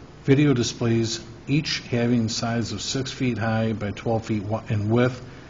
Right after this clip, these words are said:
and said sign structure to be located, I want to add the word "no," me-, meaning no closer than twelve foot. As I told Bill, I don't want to lose the sight line.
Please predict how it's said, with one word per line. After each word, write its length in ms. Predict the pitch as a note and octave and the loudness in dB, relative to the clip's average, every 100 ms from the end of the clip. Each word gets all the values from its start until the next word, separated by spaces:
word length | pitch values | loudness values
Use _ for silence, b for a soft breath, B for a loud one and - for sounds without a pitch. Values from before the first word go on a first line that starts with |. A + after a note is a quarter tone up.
| B | B
and 140 | A2 G#2+ | 0 0
said 440 | - B2+ C3 A#2+ - - | 2 2 2 0 -8 -14
sign 320 | - C3+ B2+ | -4 2 2
structure 460 | B2+ - A2 - G#2+ | 2 0 -2 0 -2
to 160 | - G#2+ | -2 0
be 340 | G#2+ G2+ G2+ B B B B | 2 0 -2 B B B B
located, 640 | A#2 B2 B2+ A#2+ A2 A2 G#2+ | 6 6 6 2 2 0 -2
I 80 | A#2+ | 2
want 160 | A#2 B2 | 4 4
to 100 | A2+ | 4
add 100 | A#2 | 2
the 80 | A2 | 2
word 260 | G#2+ G#2+ F#2+ | 2 2 2
"no," 520 | G#2+ B2+ C3 F2 E2 - - B2 | 4 6 6 4 -4 -12 -10 -2
me-, 280 | B2 B2 B2 | 2 2 4
meaning 380 | B2+ B2+ A2 | 6 6 6
no 180 | G#2+ B2+ | 4 4
closer 420 | C3 C3+ B2 A#2 | 4 2 2 0
than 200 | A2 G#2 | -2 -2
twelve 340 | G2+ - A2 G#2 | -2 0 0 0
foot. 280 | - G#2+ A2 B B B | 0 0 0 B B B
As 140 | A#2 A#2+ | 2 4
I 80 | |
told 280 | A2 B2 A2+ | 2 2 2
Bill, 160 | A2+ G2+ | 2 4
I 120 | A2 | 6
don't 120 | B2+ | 6
want 240 | B2 A#2+ A2 | 6 4 4
to 80 | |
lose 280 | A#2 A2 - | 4 4 2
the 220 | G#2+ G2+ | 0 0
sight 340 | - - A#2+ A#2+ | -2 2 4 4
line. 360 | G2+ G2+ G2+ | 0 0 0